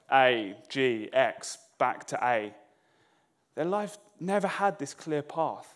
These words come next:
It always moved all over the place. Take Joseph, for example. He's given this dream of leading, but we know that his brothers already hated him because his dad showed such intense favoritism.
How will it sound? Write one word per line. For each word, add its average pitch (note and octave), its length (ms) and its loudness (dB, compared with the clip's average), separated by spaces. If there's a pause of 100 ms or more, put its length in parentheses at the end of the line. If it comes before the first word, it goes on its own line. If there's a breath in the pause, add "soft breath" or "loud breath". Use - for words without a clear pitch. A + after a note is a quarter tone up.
It A#2 100 -4
always F3 360 0
moved F#3 340 0
all D3+ 160 0
over D#3 200 2
the B2+ 140 0
place. A2+ 340 -4 (320 loud breath)
Take F#3+ 240 4
Joseph, G3 360 6
for D3+ 120 -2
example. A#2+ 640 -4 (640)
He's F3 160 -6
given F#3+ 300 4
this E3+ 160 6
dream E3 580 -2 (640 soft breath)
of C#3+ 160 2
leading, C#3 520 4 (760 soft breath)
but E3+ 100 8
we F3 140 10
know G3+ 200 8
that G3 120 4
his F#3+ 140 0
brothers F3 420 4
already F3 260 6
hated E3+ 400 2
him G#2 320 -4
because C3 540 2
his C3+ 200 -4
dad C3+ 300 4
showed C3+ 320 0
such - 520 0
intense C#3+ 540 0
favoritism. B2 800 -2